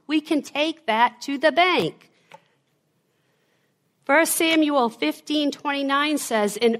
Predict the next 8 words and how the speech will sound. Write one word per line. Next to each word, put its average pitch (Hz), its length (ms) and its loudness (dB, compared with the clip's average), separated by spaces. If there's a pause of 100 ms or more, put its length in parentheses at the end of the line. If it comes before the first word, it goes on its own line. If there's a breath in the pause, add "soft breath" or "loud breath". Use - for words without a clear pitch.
also 202 800 2 (100)
the 202 100 -2
strength 311 640 -4
of 302 140 -4
Israel," 233 480 -2
notice 220 400 0
the 240 100 -6
capital 262 640 0